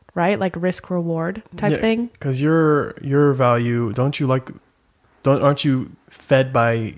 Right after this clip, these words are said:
Speaker 2: punishment or the negative?
Speaker 1: Yeah,
Speaker 2: What is
Speaker 1: most
Speaker 2: it?
Speaker 1: of us are motivated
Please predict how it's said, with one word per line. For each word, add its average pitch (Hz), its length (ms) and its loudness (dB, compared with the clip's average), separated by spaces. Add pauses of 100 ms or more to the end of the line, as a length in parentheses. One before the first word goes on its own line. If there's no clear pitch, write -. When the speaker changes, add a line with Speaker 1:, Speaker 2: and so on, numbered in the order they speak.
(460)
Speaker 2:
punishment 170 600 -2
or 123 280 -2
the 117 140 -4
negative? 139 340 -2
Speaker 1:
Yeah, 240 200 4
Speaker 2:
What 214 40 0
is 214 60 -2
Speaker 1:
most 220 240 0
Speaker 2:
it? 269 40 0
Speaker 1:
of 240 80 -4
us 247 280 0
are 196 500 2
motivated 196 760 -2